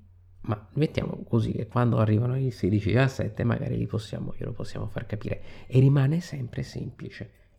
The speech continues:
ed estremamente realistico. Altro esempio, gioco tattico. Eh, A S L,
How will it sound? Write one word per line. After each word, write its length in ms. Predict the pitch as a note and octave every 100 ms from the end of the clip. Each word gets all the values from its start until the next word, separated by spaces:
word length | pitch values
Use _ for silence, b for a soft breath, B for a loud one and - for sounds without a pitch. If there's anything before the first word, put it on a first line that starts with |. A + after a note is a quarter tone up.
| _
ed 200 | A2+ G#2
estremamente 680 | A2+ - C#3+ C3 G#2+ G2+ A#2
realistico. 680 | A#2 - - - - - _ _ _ _ _ _ _ _ _ - B B B
Altro 280 | D#3 C#3 C#3
esempio, 320 | B2 A2 A#2
gioco 260 | A#2 C3 A#2
tattico. 640 | G2+ G#2 - A2+ A2 - _ _ b b b b b b _
Eh, 920 | C#3+ C#3+ C3+ B2+ A#2+ A2+ A2 - - _ _ _ _ _ _ -
A 220 | A#2+ A2
S 160 | G#2+ G#2+
L, 320 | G#2 -